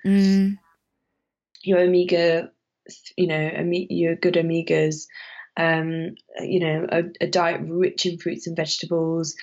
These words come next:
Speaker 2: things like magnesium. You know, it g-, generally when we're stressed, it can often, uh, affect our sleep.
Speaker 1: Yeah.
Speaker 2: So, and how well we're, like, things like magnesium, you know, it affects,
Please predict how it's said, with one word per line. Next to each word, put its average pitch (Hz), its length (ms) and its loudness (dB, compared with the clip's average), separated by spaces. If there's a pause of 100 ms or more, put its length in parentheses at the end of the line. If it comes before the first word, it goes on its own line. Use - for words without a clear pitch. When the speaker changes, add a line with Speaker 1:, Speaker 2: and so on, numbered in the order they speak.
(280)
Speaker 2:
things 196 160 4
like 175 140 -2
magnesium. 190 960 2 (380)
You 175 80 -4
know, 160 380 0 (100)
it 180 160 -2
g-, - 140 -2
generally 190 400 4
when 175 200 0
we're 165 120 -6
stressed, - 680 -2
it - 160 -6
can 180 160 -4
often, 165 540 -4 (1000)
uh, 165 240 -2
affect - 600 -6
our 160 100 -4
sleep. 208 500 0 (400)
Speaker 1:
Yeah. 180 180 0
Speaker 2:
So, 156 380 0 (260)
and 170 180 -6
how 170 200 -2
well 160 200 0
we're, 165 280 -2 (320)
like, - 240 -6
things 254 180 0
like - 140 -2
magnesium, 180 800 -2
you 180 100 -6
know, 175 380 -4
it - 160 0
affects, - 500 -6